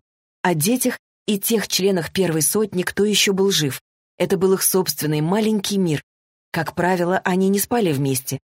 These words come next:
но раз или два сделали это, просто поддавшись нахлынувшим чувствам, следуя своей дружбе, которая означала для них нечто большее, чем просто физическое совокупление.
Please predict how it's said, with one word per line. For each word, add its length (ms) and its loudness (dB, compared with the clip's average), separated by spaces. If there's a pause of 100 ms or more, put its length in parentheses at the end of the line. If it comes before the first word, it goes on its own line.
(200)
но 220 2
раз 240 2
или 120 0
два 280 0
сделали 480 2
это, 260 0 (460)
просто 280 0
поддавшись 640 0
нахлынувшим 680 0
чувствам, 500 -2 (240)
следуя 400 2
своей 280 2
дружбе, 460 2
которая 360 2
означала 480 2
для 160 0
них 240 -2
нечто 320 0
большее, 420 2
чем 240 -2
просто 340 0
физическое 600 -2
совокупление. 720 -2